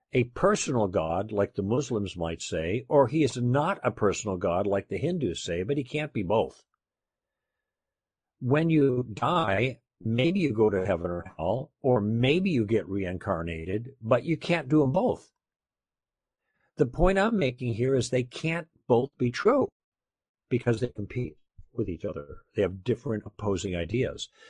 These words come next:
So it's not really meant to be rude to say that all these other religions must be false. Frankly, these other religions should say the same thing about all the other religions, including Christianity.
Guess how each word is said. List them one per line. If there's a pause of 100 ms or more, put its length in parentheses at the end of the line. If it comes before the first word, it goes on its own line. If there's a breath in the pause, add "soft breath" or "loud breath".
(140 loud breath)
So
it's
not (340)
really
meant
to
be
rude (460)
to
say
that (720)
all
these
other
religions
must
be
false. (720)
Frankly,
these
other
religions
should
say
the
same
thing
about
all
the
other
religions,
including
Christianity.